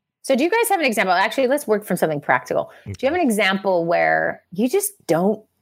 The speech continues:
Speaker 1: get why someone has done something?
Speaker 2: Mm-hmm.
Speaker 1: Doesn't have to be super dramatic.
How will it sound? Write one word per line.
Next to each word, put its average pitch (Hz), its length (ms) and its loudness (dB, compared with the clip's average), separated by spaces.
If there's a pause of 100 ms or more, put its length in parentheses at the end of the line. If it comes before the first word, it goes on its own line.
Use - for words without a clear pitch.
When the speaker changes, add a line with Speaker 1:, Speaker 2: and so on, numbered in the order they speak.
Speaker 1:
get 180 420 -2 (1200)
why 160 400 2
someone 175 420 2
has 190 160 2
done 143 260 -2
something? 147 720 -2
Speaker 2:
Mm-hmm. 98 340 -10 (440)
Speaker 1:
Doesn't 254 160 0
have 294 100 0
to 226 60 -6
be 185 80 4
super - 400 0
dramatic. 73 720 -6